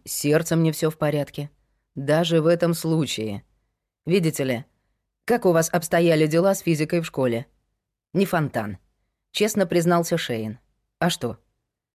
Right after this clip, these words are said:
«Дело в том, что вода диэлектрик, а это означает, что она не проводит электричество», закончил за Акулову Ахметов. «Правильно. Серчишка у кременец, если верить отчету патолога-анатома,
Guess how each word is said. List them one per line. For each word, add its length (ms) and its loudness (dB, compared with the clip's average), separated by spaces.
«Дело 280 4
в 60 -4
том, 160 4
что 200 2
вода 420 4
диэлектрик, 800 0
а 120 2
это 280 2
означает, 680 2
что 280 2
она 340 4
не 140 4
проводит 640 2
электричество», 880 -2
закончил 560 2
за 200 2
Акулову 520 2
Ахметов. 600 -4
«Правильно. 520 -2
Серчишка 720 2
у 100 4
кременец, 580 2
если 340 2
верить 300 2
отчету 480 0
патолога-анатома, 1120 0